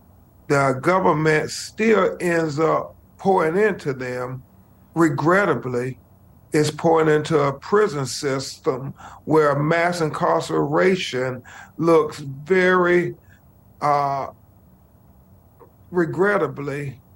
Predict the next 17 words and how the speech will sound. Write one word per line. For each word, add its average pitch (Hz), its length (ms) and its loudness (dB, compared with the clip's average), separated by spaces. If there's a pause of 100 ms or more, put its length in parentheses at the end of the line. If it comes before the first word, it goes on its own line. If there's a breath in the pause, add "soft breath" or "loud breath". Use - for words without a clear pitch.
(120)
it 175 100 2
looks 165 260 0
very 185 320 2
familiar, 156 880 -2 (300 loud breath)
like 156 240 0
it 143 80 -2
looks 180 500 0
in 165 160 -2
our 160 160 2
minority 165 540 0
communities. 160 840 -4 (240 loud breath)
I 151 120 0
never 208 340 2
forget 185 480 -2
Congresswoman 175 840 -2
Frederica 175 600 -2
Wilson 156 680 0